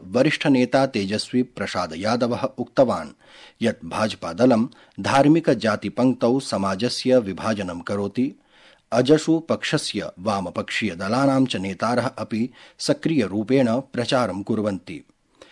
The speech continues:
राज्यस्य विभिन्नेषु भागेषु सभाः रोड शो इति कुर्वन्ति।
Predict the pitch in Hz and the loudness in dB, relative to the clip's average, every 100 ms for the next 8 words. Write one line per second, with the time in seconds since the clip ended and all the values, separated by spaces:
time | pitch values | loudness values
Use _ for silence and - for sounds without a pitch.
0 | - - 139 143 180 180 190 185 120 104 | -10 2 4 4 2 2 4 2 2 0
1 | 110 117 135 147 147 113 104 98 117 127 | 2 4 2 4 4 2 -4 -2 0 0
2 | 139 139 - 92 110 120 131 127 95 110 | 0 -2 -4 -4 -2 -2 0 -2 -2 -4
3 | 101 - - 127 90 - 120 107 98 - | -4 -6 0 0 -2 -6 -6 -4 -10 -4
4 | 127 104 92 85 82 | -2 -2 -4 -10 -14